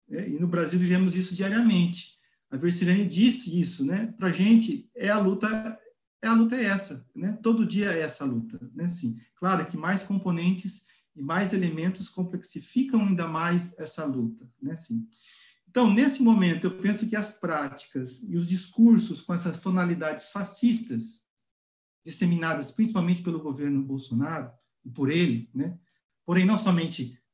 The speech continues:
inicia com ele, mas sim no golpe, principalmente no golpe de dois mil e dezesseis, com os demo-, desmontes do governo Temer, sejam ações e proposições destrutivas das vias políticas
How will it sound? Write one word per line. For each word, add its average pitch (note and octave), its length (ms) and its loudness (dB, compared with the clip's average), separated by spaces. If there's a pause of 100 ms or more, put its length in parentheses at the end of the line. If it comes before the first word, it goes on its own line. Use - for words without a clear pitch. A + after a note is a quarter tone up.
inicia C#3+ 460 -4
com D3 220 -4
ele, D3 500 2 (100)
mas B2+ 200 -4
sim F3 100 -4
no D#3+ 120 -2
golpe, D3 460 -6 (300)
principalmente F3 560 0
no D3+ 80 -2
golpe C#3 200 -4
de B2 60 -14
dois C3+ 140 0
mil C#3 120 -2
e - 20 -2
dezesseis, C3 720 -2 (320)
com C#3 100 -6
os C3+ 100 -2
demo-, C#3+ 340 -2
desmontes C#3+ 640 -4
do C#3 120 -2
governo B2+ 420 -2
Temer, C#3+ 400 -2 (380)
sejam G#3+ 320 4
ações G#3 800 6
e F#3 80 2
proposições F#3 1200 0 (340)
destrutivas G#3 1040 2
das G3 360 0
vias F#3+ 400 -2
políticas F3 760 -4